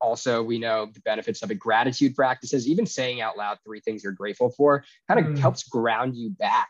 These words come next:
Speaker 1: into, yeah, like, there's a lot of shit going on. Like, I'm kinda worried about this trip, how it's gonna go, anything in, in even your day-to-day life,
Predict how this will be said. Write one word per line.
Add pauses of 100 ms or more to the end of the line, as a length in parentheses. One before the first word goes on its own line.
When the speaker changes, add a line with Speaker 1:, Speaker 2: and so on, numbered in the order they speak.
(120)
Speaker 1:
into, (360)
yeah, (100)
like, (100)
there's
a
lot
of
shit
going
on.
Like, (100)
I'm
kinda
worried
about
this
trip,
how
it's
gonna
go, (640)
anything
in,
in
even
your
day-to-day
life,